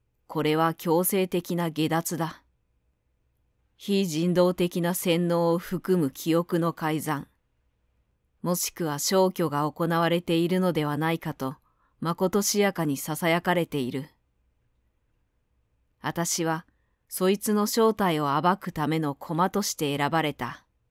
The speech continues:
孤児だった私は、組織に拾われ、アイスというコードネームをつけられて、いかなる洗脳や拷問にも耐えられるよう、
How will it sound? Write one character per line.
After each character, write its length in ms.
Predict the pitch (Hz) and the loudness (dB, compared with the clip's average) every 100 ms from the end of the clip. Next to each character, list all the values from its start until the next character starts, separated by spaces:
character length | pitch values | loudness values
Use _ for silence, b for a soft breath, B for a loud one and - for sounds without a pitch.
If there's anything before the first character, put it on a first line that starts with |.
| _ _ _ _ _ _ _ _ _ _ _ _ _ _ _ _ | _ _ _ _ _ _ _ _ _ _ _ _ _ _ _ _
孤 160 | - 202 | -2 0
児 120 | 190 | 2
だ 120 | 160 | -2
っ 80 | 151 | -2
た 140 | - 135 | -4 -6
私 400 | 143 160 - 160 | -4 -6 -4 -2
は、 240 | 156 - _ _ _ _ _ | -4 -6 _ _ _ _ _
組 160 | - 190 | -2 -2
織 300 | - - 156 | -2 -2 -4
に 100 | 139 | -4
拾 280 | - 160 165 | -2 0 2
わ 180 | 165 | 2
れ、 240 | 156 139 - _ _ _ _ _ _ | 0 -6 -12 _ _ _ _ _ _
ア 160 | - 190 | -2 2
イ 100 | 233 | 2
ス 120 | - | 0
と 140 | - 165 | -2 -2
い 100 | 151 | 0
う 120 | 139 | -4
コ 240 | - 175 | 2 4
ー 20 | |
ド 120 | 180 185 | 4 4
ネ 180 | 190 | 2
ー 40 | 190 | 2
ム 160 | 165 | 0
を 80 | 139 | -4
つ 180 | - - | -6 -8
け 140 | 170 | -2
ら 140 | 170 170 | 0 0
れ 100 | 151 | -2
て、 320 | - 135 - _ _ _ _ _ _ _ | -6 -10 -12 _ _ _ _ _ _ _
い 140 | 165 | -6
か 140 | - 196 | 0 2
な 160 | 208 | 4
る 140 | 175 151 | 2 0
洗 380 | - 170 170 170 | 0 0 0 0
脳 160 | 175 | 0
や 160 | 175 165 | 0 0
拷 280 | 165 165 180 | 4 4 4
問 280 | 185 185 | 2 2
に 100 | 185 | 0
も 160 | 190 147 | 0 -4
耐 280 | - 151 165 | -4 -2 0
え 20 | |
ら 100 | 180 | 2
れ 160 | 185 165 | 2 0
る 140 | 143 | 0
よ 320 | 151 139 135 | -2 -2 -6
う、 60 | _ | _